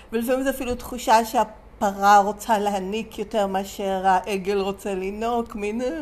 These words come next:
כזה מאוד רצון להעביר את זה, אז לפעמים אני מוצאת את עצמי ככה נשמרת מפני הצפת יתר או העבסה, כי באמת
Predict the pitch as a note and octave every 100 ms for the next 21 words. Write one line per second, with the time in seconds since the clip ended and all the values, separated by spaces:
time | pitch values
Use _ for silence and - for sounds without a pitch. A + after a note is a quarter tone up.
0 | - G#3+ G3+ F#3+ G3 G3 F#3 G#3+ - -
1 | - - - A3+ A3+ B3 A#3+ B3 A#3+ A#3+
2 | A3 G#3+ G3+ G#3+ A3 A#3 A3+ G3+ F#3+ F3
3 | F3+ F3+ - G3+ G3+ G3 G3 F#3+ G3 F#3+
4 | F#3+ G3 - G3 G3+ G3 - G#3 F#3+ F#3
5 | F3+ - - G3 F3 - - - - A3
6 | A3+ - B3 A#3 B3 A#3 A3 - G#3+ A3
7 | G#3 G3+ F#3+ - G3+ - B3 A#3+ - A3+
8 | G3 F#3+ - F#3+ F3+ F3 E3 F#3 F#3 F#3
9 | F3+ F3+ F3 F3 E3+ - - - - -
10 | - A#3+ G#3 G3+ - - A#3+ A3 G#3+ G3+
11 | - - - - - - - A3 B3 -